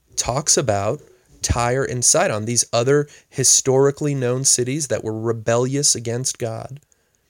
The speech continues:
that were prophesied against in Isaiah and Jeremiah and others. And Jesus is saying, like, "Hey,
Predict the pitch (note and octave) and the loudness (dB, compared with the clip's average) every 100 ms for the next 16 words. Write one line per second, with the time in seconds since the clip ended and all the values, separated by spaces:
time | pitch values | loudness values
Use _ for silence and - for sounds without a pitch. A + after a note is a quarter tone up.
0 | _ - C#2 - - B2+ B2+ C#3 B2+ B2+ | _ -10 -8 -8 0 0 0 0 0 0
1 | A#2+ B2 B2+ D3 - A2 G#2+ G#2 G#2 A#2+ | -2 -2 0 0 -2 -6 -6 -6 -2 0
2 | C3 C3 C3 - G#2+ A2 B2 A#2 A2 A#2+ | 0 -2 -4 -6 -8 -4 -4 -4 -4 -6
3 | C#3+ D3+ - _ _ _ - G2 C3+ D#3 | -6 -8 -14 _ _ _ -12 -6 -6 -6
4 | D#3 - - _ _ _ _ _ _ _ | -6 -8 -8 _ _ _ _ _ _ _
5 | _ _ _ - C3 A#2+ D3 D3 C3 B2 | _ _ _ -6 -2 0 0 2 2 0
6 | C#3 B2+ A2+ A#2+ A2+ - D#3 | 0 -2 -2 -2 -4 -2 -4